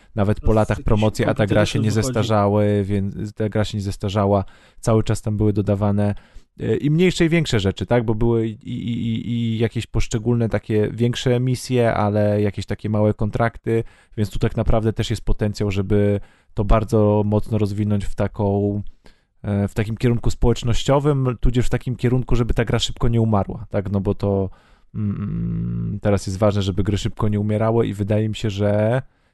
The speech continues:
Speaker 1: taka mechanika albo ten świat Splinter Cella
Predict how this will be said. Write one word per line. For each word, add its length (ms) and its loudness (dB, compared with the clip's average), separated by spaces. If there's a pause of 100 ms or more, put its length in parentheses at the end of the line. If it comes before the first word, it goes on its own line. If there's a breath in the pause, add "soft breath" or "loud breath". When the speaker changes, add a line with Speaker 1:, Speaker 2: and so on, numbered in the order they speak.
(160)
Speaker 1:
taka 540 0 (120)
mechanika 580 0
albo 200 0
ten 120 -4
świat 240 -2
Splinter 380 -6
Cella 300 0